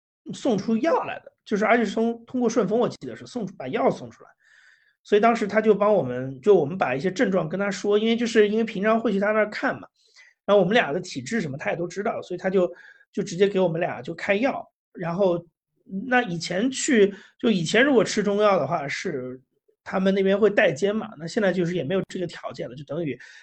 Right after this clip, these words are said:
他就是尽量把药给我们送到家里来，啊，然后，呃，然后就这个，这个叫啥，然后就我们自己煮，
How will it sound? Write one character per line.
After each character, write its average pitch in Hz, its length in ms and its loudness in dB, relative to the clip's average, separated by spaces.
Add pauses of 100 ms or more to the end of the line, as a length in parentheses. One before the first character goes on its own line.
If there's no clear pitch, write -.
(120)
他 208 160 2
就 208 100 4
是 196 100 2
尽 226 160 0
量 208 200 4
把 143 160 -4
药 175 360 4
给 - 80 -8
我 120 120 -8
们 107 100 -20
送 156 240 -8
到 101 140 -8 (760)
家 165 220 -4
里 156 100 -8
来， - 200 -12 (500)
啊， 110 260 -12
然 127 240 -8
后， 131 520 -2 (800)
呃， 107 500 -2 (240)
然 147 200 -6
后 170 180 2
就 135 340 -4
这 131 140 -10
个， 113 120 -8
这 - 100 -14
个 127 100 -8
叫 123 180 -10
啥， 101 160 -10
然 113 140 -8
后 131 60 -4
就 156 120 -2
我 143 60 -2
们 123 100 -8
自 131 120 -8
己 185 80 -4
煮， - 240 -16